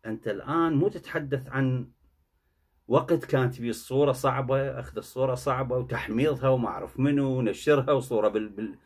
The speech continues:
بورقة كرتونة تنطبع وتروح ما أعرف من، لا. الآن أفلام وصور بثواني تنتقل إلى آخر الدنيا، إلى آخر العالم. فأنت الحديث هذا عيب،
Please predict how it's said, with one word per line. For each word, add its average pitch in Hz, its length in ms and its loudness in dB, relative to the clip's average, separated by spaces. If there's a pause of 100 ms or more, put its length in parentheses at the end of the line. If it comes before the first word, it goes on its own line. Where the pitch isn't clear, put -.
(260)
بورقة 117 600 0
كرتونة 139 500 2
تنطبع 131 520 -2
وتروح 113 360 -4
ما 110 80 -6
أعرف 107 220 -10
من، 143 200 -6
لا. 180 360 -10 (1040)
الآن 160 440 2
أفلام 139 680 2 (320)
وصور 151 420 4
بثواني 131 640 2
تنتقل 135 460 -4
إلى 123 200 0
آخر 135 340 0
الدنيا، 117 460 -6 (400)
إلى 123 120 4
آخر 185 300 2
العالم. 98 420 -4 (920)
فأنت 127 280 -6
الحديث 131 520 -6 (460)
هذا - 280 -12
عيب، - 300 -6